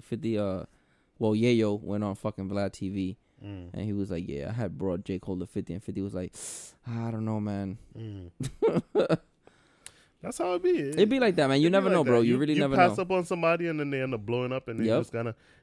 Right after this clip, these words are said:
Speaker 2: you just kinda gotta bite it. You just gotta
Speaker 1: Fat
Speaker 2: be
Speaker 1: Joe,
Speaker 2: like, "Ah,
Speaker 1: Fat
Speaker 2: fuck
Speaker 1: Joe
Speaker 2: it."
Speaker 1: said he, he,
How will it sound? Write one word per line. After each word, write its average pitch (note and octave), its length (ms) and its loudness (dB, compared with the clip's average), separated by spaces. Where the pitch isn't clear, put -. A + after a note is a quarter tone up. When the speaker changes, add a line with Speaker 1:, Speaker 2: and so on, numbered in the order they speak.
Speaker 2:
you A#2+ 80 -8
just D3 180 -6
kinda D#3 220 0
gotta C#3+ 180 0
bite D3 240 -2
it. G#2 140 -6
You A2+ 120 -14
just A#2+ 140 -18
gotta A#2+ 140 0
Speaker 1:
Fat B2 80 6
Speaker 2:
be A#2 60 0
Speaker 1:
Joe, C3+ 120 8
Speaker 2:
like, A#2+ 100 2
"Ah, F2 80 -10
Speaker 1:
Fat B2+ 120 6
Speaker 2:
fuck A2 80 2
Speaker 1:
Joe C#3 80 8
Speaker 2:
it." F3 60 6
Speaker 1:
said C#3 160 2
he, A#2+ 160 4
he, A#2 240 -2